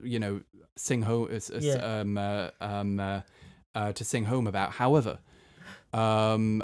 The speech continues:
Speaker 1: what, what, what is a way of doing it is tennis enthusiast.
Speaker 2: Mm-hmm.
Speaker 1: That's a very good way of phrasing
Speaker 2: Yeah,
Speaker 1: it on your
Speaker 2: yeah,
Speaker 1: C V.
Speaker 2: true.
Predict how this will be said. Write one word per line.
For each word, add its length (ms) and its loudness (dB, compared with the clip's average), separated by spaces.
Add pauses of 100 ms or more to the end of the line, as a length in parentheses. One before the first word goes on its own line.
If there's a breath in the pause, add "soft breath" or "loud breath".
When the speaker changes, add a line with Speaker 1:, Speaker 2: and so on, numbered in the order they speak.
(140)
Speaker 1:
what, 380 2
what, 340 2
what 260 2 (480)
is 140 4
a 60 6
way 180 4
of 100 -2
doing 280 0
it 120 -6
is 240 -2 (100)
tennis 440 0
enthusiast. 840 -2
Speaker 2:
Mm-hmm. 200 2 (840)
Speaker 1:
That's 140 -6
a 40 -2
very 200 6
good 140 0
way 160 2
of 100 0
phrasing 400 2
Speaker 2:
Yeah, 60 -2
Speaker 1:
it 40 -6
on 100 -2
your 120 6
Speaker 2:
yeah, 60 4
Speaker 1:
C 140 2
V. 200 0
Speaker 2:
true. 220 -2